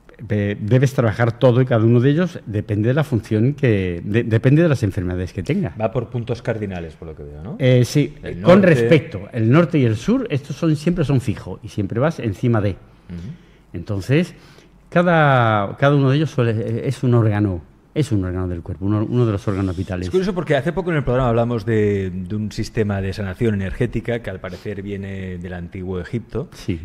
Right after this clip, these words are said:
Speaker 2: que habla precisamente de, de las orientaciones, de según a dónde te tienes que orientar para favorecer las energías sanadoras que de manera
Speaker 1: Sí.
Speaker 2: natural circulan por, por el globo terráqueo, ¿no?
Speaker 1: Sí, sí, sí, en, efectivamente,
Speaker 2: ¿Es eso?
Speaker 1: de sur a norte, sí.
Speaker 2: ¿Es
Speaker 1: Sí,
Speaker 2: eso?
Speaker 1: sí, sí.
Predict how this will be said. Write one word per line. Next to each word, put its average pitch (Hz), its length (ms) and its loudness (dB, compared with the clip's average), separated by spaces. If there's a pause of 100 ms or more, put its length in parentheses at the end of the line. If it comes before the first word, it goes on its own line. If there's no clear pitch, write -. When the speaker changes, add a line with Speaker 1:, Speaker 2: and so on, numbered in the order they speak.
(120)
Speaker 2:
que 131 100 -2
habla 156 200 4
precisamente 98 720 -2
de, 101 380 0 (340)
de 110 220 0
las 113 240 2
orientaciones, 117 960 0
de 117 100 2
según 120 540 0 (240)
a 110 120 -2
dónde 117 180 4
te 117 100 0
tienes 113 260 0
que 120 100 -2
orientar 110 500 -2
para 113 220 -4
favorecer 104 460 -6
las 110 180 -6
energías 107 400 -6
sanadoras 107 520 -4
que 104 120 -8
de 104 160 -4
manera 101 260 -4
Speaker 1:
Sí. 104 60 0
Speaker 2:
natural 104 440 -4 (340)
circulan 110 580 0
por, 98 560 -4
por 101 140 -6
el 98 80 -4
globo 107 280 2
terráqueo, 98 460 -4
¿no? 87 60 -14
Speaker 1:
Sí, - 140 2
sí, - 160 6
sí, 151 240 2
en, 107 220 2
efectivamente, 151 720 6
Speaker 2:
¿Es 151 60 8
eso? 135 40 8
Speaker 1:
de 147 60 8
sur 156 200 6
a 127 60 8
norte, 107 320 4
sí. - 400 4 (120)
Speaker 2:
¿Es 139 140 0
Speaker 1:
Sí, 170 120 6
Speaker 2:
eso? 135 80 6
Speaker 1:
sí, 123 100 4
sí. 101 160 -4